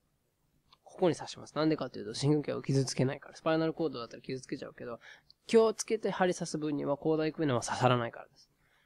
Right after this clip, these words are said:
で、このアンカーされてるのがフィルムターミナルっていうのがあります。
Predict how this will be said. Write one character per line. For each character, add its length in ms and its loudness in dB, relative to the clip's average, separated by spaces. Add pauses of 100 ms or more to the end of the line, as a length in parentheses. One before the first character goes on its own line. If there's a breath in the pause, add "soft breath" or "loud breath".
(140)
で、 60 -10
こ 80 -2
の 80 -2
ア 100 -2
ン 80 -2
カ 100 -10
ー 40 -8
さ 80 -4
れ 80 -2
て 120 -12
る 80 -10
の 100 -10
が 100 -8
フ 140 -10
ィ 20 -6
ル 80 -6
ム 140 -6
タ 80 -8
ー 80 -4
ミ 80 -6
ナ 80 -8
ル 60 -18
っ 920 -20
て 60 -10
い 80 -8
う 60 -12
の 60 -10
が 200 -8
あ 100 -8
り 80 -14
ま 160 -14
す。 260 -16